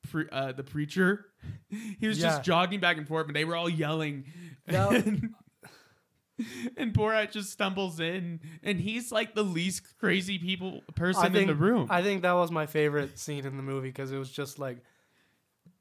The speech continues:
Speaker 2: "That's fucking real. People are like that." And
Speaker 1: Yeah.
Speaker 2: he didn't have to do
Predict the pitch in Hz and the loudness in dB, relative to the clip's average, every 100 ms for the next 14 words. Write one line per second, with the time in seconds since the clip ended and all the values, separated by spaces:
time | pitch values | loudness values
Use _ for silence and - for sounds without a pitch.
0 | _ _ _ - 156 - 180 180 175 156 | _ _ _ -10 -10 -6 -6 -4 -4 -2
1 | 156 151 147 156 165 170 160 165 175 196 | 0 -2 -2 -4 0 2 4 2 0 2
2 | 190 190 160 135 151 180 208 214 208 190 | 2 0 -2 -2 2 2 2 2 2 2
3 | 156 - 247 220 180 208 208 175 180 175 | 2 2 2 0 0 -4 -4 -4 -4 -4